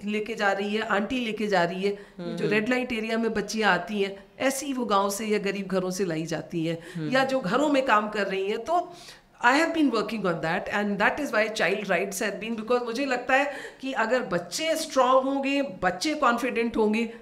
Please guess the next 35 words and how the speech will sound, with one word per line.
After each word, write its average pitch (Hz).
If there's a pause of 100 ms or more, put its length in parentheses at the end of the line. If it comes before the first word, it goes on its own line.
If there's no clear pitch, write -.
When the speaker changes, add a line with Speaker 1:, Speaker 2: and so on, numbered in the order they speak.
(180)
Speaker 1:
तो 247
देश 175
भी 175
और -
strong -
होगा। - (340)
And 294
Speaker 2:
Yeah. 277
Speaker 1:
they 247
are 208
our 202
future। 160 (400)
तो 240
शायद 277
इसीलिए, 269
अ, 247 (600)
ब-, 196
बच्चों 254
की 262
education, 214
अगर 214
आप 214
उनको, 208
जो 214
मैं 214
चाहती 196
हूँ 220
कि 233
families 214
भी 220
ना 196
लड़ें, 196
settlement 240
हो 202
जाए, 185